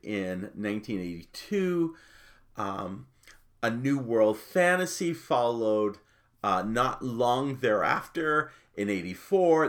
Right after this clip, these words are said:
there was something that came out with lasers called Laserphonic Fantasy,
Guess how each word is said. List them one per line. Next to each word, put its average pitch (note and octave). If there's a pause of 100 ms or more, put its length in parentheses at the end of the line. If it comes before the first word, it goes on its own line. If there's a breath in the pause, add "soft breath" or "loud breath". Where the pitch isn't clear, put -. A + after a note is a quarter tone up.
there A#2
was G#2+
something D#3
that A#2+
came A#2+
out G2
with F#2
lasers C#3
called A2+
Laserphonic A2+
Fantasy, D3